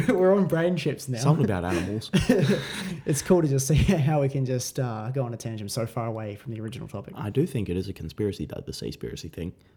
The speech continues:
Speaker 1: Oh,
Speaker 2: Like,
Speaker 1: yeah.
Speaker 2: I mean, not, like, massive, but, like,
Speaker 1: It's there.
Speaker 2: for sure.
Speaker 1: Mm.
Speaker 2: Like, that whole sustainably caught thing. Like, I
Speaker 1: Yeah.
Speaker 2: was, I was loading A V units with tuna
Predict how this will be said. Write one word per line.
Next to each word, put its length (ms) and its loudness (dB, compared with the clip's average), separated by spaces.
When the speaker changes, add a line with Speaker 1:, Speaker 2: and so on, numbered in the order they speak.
Speaker 1:
Oh, 60 -6
Speaker 2:
Like, 160 -2
Speaker 1:
yeah. 40 -2
Speaker 2:
I 40 -2
mean, 300 -2
not, 220 0
like, 240 -4
massive, 680 -2
but, 200 -8
like, 260 -8
Speaker 1:
It's 140 -6
there. 320 -4
Speaker 2:
for 160 -8
sure. 460 -2
Speaker 1:
Mm. 220 -2
Speaker 2:
Like, 180 -2
that 160 -4
whole 420 0
sustainably 680 -4
caught 320 -2
thing. 300 -4
Like, 140 -2
I 60 2
Speaker 1:
Yeah. 40 2
Speaker 2:
was, 300 -2
I 140 -4
was 340 -2
loading 480 -2
A 140 2
V 100 2
units 560 -2
with 280 -2
tuna 420 -4